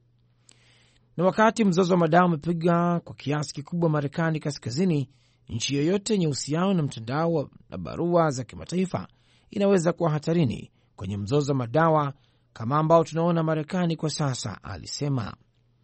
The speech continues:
Hilo ni kwa sababu ongezeko la wasafirishaji madawa wanashughulika na madawa ya hali ya juu ambayo yanatengenezwa kwenye maabara, yanayonunuliwa na wateja kwenye mitandao na kusafirishwa kwa barua.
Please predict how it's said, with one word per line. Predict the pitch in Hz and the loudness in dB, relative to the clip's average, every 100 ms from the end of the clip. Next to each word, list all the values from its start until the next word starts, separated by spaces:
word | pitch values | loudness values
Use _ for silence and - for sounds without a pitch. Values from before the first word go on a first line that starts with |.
| _ _ _ _ | _ _ _ _
Hilo | - 139 156 | -6 -2 0
ni | 160 | 0
kwa | 160 | 0
sababu | - 151 170 180 180 | 0 4 4 4 4
ongezeko | 160 143 180 196 190 | 4 2 0 0 4
la | 160 | 4
wasafirishaji | - 147 - 147 - 175 165 160 | 2 -4 -2 -4 0 0 0 -2
madawa | 143 - 165 151 101 - _ _ _ _ | -2 2 2 4 0 -6 _ _ _ _
wanashughulika | - 120 - 151 180 180 | -6 -4 -2 0 2 2
na | 165 | 0
madawa | 165 156 175 170 | 2 4 4 4
ya | 160 | 2
hali | 151 165 170 | -2 -2 0
ya | |
juu | 139 165 147 170 180 _ _ _ - | 0 0 0 0 -4 _ _ _ -12
ambayo | 87 101 143 | -6 0 2
yanatengenezwa | 147 143 147 147 175 170 170 | 2 0 -2 0 2 2 0
kwenye | 170 160 | -2 -2
maabara, | 156 156 180 135 78 65 - _ _ _ - | 0 0 0 -2 -6 -12 -16 _ _ _ -6
yanayonunuliwa | 107 147 147 143 139 196 185 | -2 0 2 2 0 2 2
na | 160 | 2
wateja | 139 143 170 156 160 170 190 | 0 0 0 2 0 0 -4
kwenye | - - | -8 -10
mitandao | 67 - 110 156 156 110 107 _ _ - | -8 -8 -2 2 2 0 -6 _ _ -8
na | 131 | -6
kusafirishwa | - 139 139 - 147 110 104 | -6 -6 -4 -2 -2 -2 -8
kwa | - | -10
barua. | 71 76 104 - 50 | -10 -8 -6 -8 -10